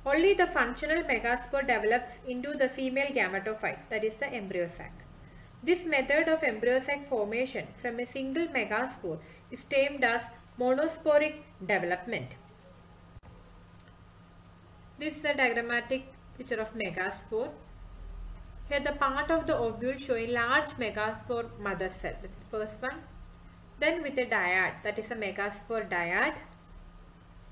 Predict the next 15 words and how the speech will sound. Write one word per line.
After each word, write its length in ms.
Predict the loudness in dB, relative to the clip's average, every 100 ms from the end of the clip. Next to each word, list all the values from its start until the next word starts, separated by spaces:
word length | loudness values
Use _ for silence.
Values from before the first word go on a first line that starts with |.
| -20 -20 -20 -20 -20 -20 -20 -20 -18 -2
Here 120 | 0
you 140 | 0
can 240 | -2 -4 -6
see 220 | -8 -6
the 140 | -4
div-, 200 | -6 -8 -12 -20 -18 -6
the 80 | -4
micropylar, 600 | 0 -2 -2 -4 -2 -4
it 140 | -6 -8
is 120 | -8
a 40 |
nucellus 580 | -4 -2 -2 -2 0 0
and 180 | -2 -4
megaspore 500 | -4 -4 -8 -8 -8
dyad. 300 | -8 -10 -12